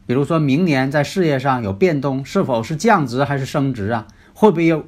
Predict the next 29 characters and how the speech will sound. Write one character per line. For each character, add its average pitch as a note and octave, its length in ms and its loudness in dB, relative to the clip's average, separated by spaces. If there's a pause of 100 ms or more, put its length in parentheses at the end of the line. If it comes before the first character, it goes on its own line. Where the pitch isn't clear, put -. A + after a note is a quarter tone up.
(100)
啊， C3 300 0
会 G3+ 180 0
不 D3+ 60 -4
会 E3+ 200 0
讲 B2+ 240 -4
的， C#3+ 200 0 (260)
呃， A#2+ 580 0 (380)
平 D3 220 2
时 D3+ 40 -2
我 D3+ 60 -2
们 C3 140 0
说 B2+ 240 0
的 C3 80 0
有 A2 180 0
没 B2 100 0
有 D3+ 120 2
小 - 280 -4
人 A2 160 -2
当 C3 220 0
道 D#3 160 -2
啊？ B2 200 -8 (440)
对 E3+ 160 6
自 F3 160 -2
己 A#2 220 -6
有 B2+ 160 -2
些 D3+ 160 -2
妨 G2 220 -4
碍 D#3 180 0
呀， A#2 180 -8